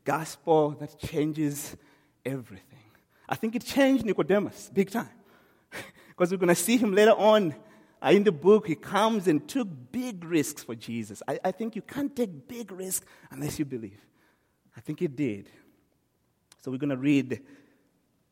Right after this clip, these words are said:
that verse fourteen and fifteen. Before we do, Jesus teaches us in the Bible that there are pointers, there are types, and there are foreshadows of himself everywhere. Paul says,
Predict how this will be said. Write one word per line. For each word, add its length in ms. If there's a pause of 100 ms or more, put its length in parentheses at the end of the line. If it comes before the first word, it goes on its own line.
(180)
that 680
verse 460 (540)
fourteen 580
and 160
fifteen. 360
Before 320
we 120
do, 500 (840)
Jesus 840 (240)
teaches 380
us 300
in 80
the 80
Bible 340 (600)
that 300
there 120
are 40
pointers, 920 (640)
there 220
are 120
types, 600 (360)
and 120
there 80
are 20
foreshadows 600
of 100
himself 420
everywhere. 440 (1600)
Paul 260
says, 460